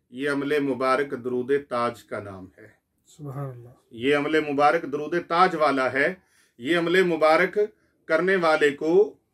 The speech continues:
Speaker 1: बहुत सारे मुशाहिदात नसीब होते हैं, बहुत से असरार खुलते हैं उसके ऊपर, बहुत से अनवार नजर आते हैं इस अमल को करने वाले को।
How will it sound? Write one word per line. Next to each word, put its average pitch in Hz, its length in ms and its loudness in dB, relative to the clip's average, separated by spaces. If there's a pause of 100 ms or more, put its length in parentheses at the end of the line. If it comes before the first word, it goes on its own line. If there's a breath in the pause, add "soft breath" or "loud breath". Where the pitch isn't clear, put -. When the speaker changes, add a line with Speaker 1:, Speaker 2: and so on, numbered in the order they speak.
(120)
Speaker 1:
बहुत 156 360 0
सारे 185 320 4
मुशाहिदात 180 760 2
नसीब 208 360 -6
होते 170 320 -4
हैं, 135 320 -4 (360)
बहुत 139 380 0
से 160 360 -6
असरार 185 480 4
खुलते 196 400 0
हैं 160 180 -2
उसके 156 340 -8
ऊपर, 135 400 -6 (360 soft breath)
बहुत 165 380 2
से 208 180 6
अनवार 185 640 4
नजर 226 280 2
आते 196 320 2
हैं 170 140 -2
इस 170 140 -8
अमल 160 200 -4
को 156 160 -6
करने 139 280 -4
वाले 131 300 -2
को। 120 280 -6